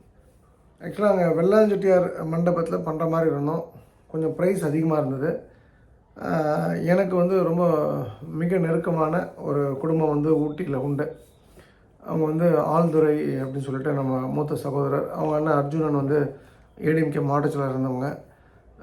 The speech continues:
ஆஹ், எம் பி-யா இருந்தவங்க. அவங்களுடைய மனைவி, அதாவது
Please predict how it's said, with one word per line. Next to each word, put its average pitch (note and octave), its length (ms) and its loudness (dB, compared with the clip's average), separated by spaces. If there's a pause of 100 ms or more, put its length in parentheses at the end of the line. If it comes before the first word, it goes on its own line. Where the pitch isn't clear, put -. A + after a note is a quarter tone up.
ஆஹ், D3 480 -8
எம் E3 220 -2
பி-யா E3+ 180 2
இருந்தவங்க. C3 460 -2 (720)
அவங்களுடைய D3+ 360 0
மனைவி, C#3+ 480 2
அதாவது C3+ 640 -2